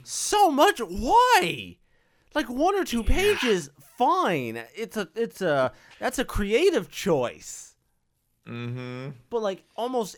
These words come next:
Speaker 1: every page that isn't, like, almost every page, to s-, almost every set of pages has at least one page where, like, everything,
Speaker 2: Mm-hmm.
Speaker 1: what is it?
Speaker 2: Some
Speaker 1: Page,
Speaker 2: parts.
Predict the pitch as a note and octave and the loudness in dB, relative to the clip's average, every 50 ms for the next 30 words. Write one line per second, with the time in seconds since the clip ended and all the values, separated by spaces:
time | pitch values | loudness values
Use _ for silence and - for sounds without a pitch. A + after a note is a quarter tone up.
0 | _ - - - - G3+ G#3+ A3 B3 C4 C#4 D4 D4+ D4 D4+ F4 E4+ F4 F4+ F4+ | _ -6 -2 0 0 0 0 -2 -4 -4 -2 -4 -4 -2 -2 -2 -2 -2 -2 -4
1 | F#4+ G4+ - - - - _ - - A#3+ A3+ - - G3 G#3 A3+ A#3+ D4+ C#4+ D4+ | -4 -6 -8 -18 -20 -20 _ -4 -4 -2 -2 -4 -4 -6 -6 -4 -4 -6 -6 -6
2 | D#4+ D#4+ - - G3 G#3 F#3 A3+ B3+ C#4+ B3 G3+ D#3 A#3+ C4+ C4 F4 C4+ B3+ A#3+ | -8 -8 -8 -10 -8 -6 -6 -6 -6 -6 -8 -6 -6 -6 -6 -6 -8 -10 -10 -8
3 | A#3+ B3+ C#4 A#3 A3+ G#3 E3+ D3+ C#3+ C#3+ - _ _ _ - - F3 - - - | -8 -6 -4 -4 -4 -4 -6 -8 -10 -12 -20 _ _ _ -16 -14 -14 -12 -8 -4
4 | D#3+ A3 A#3+ A#3 G3+ - - _ - G#3 B3 B3 B3 C4 C#4 B3+ - A#3+ A3 G#3+ | -4 -4 -2 -4 -6 -8 -10 _ -8 -6 -6 -6 -6 -6 -8 -6 -4 -4 -2 2
5 | - G#3+ A3 G#3+ F#3+ F3+ E3+ F#3 F#3 D#3+ D#3 D#3 D3+ C3 C#3 C3+ C#3+ E3 F3 E3+ | 2 2 2 0 -6 -8 -8 -8 -8 -8 -8 -8 -8 -8 -8 -6 -4 -4 -4 -4
6 | D#3 D#3+ E3+ D#3 B2 G#2+ G2 E2 - - _ _ _ _ - A#2 C3 C3 B2+ B2 | -2 -2 -2 -2 -2 -4 -8 -10 -16 -20 _ _ _ _ -12 -8 -4 -4 -2 -2
7 | A#2 A#2 A2+ A2+ - D3+ D#3+ D3 C3 C#3+ D3 C3+ A#2 - A2 G#2 G2+ G2 G2 F#2+ | -2 -4 -6 -6 -8 -8 -8 -8 -6 -8 -10 -8 -6 -6 -6 -6 -6 -8 -8 -8
8 | F#2 F#2 G2 A2 A#2 - _ _ _ _ - G#3+ A3 B3+ A3+ F3 D3+ A#2+ A#2 A2+ | -8 -8 -10 -12 -14 -16 _ _ _ _ -8 -2 2 2 2 2 0 0 -2 -6
9 | - - G#2 F#2+ A2 G2 F#2+ F#2 F2+ F2 F2 F2 - - - | -4 2 2 2 2 2 0 -2 -2 -2 -4 -6 -8 -16 -20